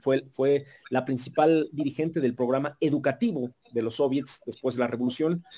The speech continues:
y antes de la revolución fue una especie de secretaria general de la organización clandestina. Este, ¿no? Era la que escribía las cartas en tinta invisible y daba instrucciones a los militantes de todo el vasto imperio ruso.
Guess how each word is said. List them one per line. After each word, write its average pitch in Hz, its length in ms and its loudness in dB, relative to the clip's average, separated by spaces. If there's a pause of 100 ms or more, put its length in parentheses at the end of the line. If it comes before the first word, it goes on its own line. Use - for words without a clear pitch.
(180)
y 160 140 6
antes 226 300 4
de 139 40 0
la 131 100 4
revolución 139 640 -4 (140)
fue - 160 -2
una 151 100 0
especie 139 340 -2
de 131 260 2 (280)
secretaria 165 600 4
general 139 520 4 (120)
de 123 100 0
la 117 60 4
organización 110 600 -4
clandestina. 120 680 -4 (640)
Este, - 320 -8
¿no? 143 180 2
Era 165 100 4
la 143 120 4
que 127 80 -6
escribía 123 300 0
las 131 140 0
cartas 139 540 0 (220)
en 120 200 -6
tinta 147 260 -2
invisible 139 580 -2 (440)
y 127 240 -2
daba 139 200 4
instrucciones 147 560 0
a 131 40 0
los 123 120 -2
militantes 123 480 -2
de 123 80 -2
todo 175 260 6
el 147 80 6
vasto 160 400 2
imperio 139 320 4
ruso. 135 380 -4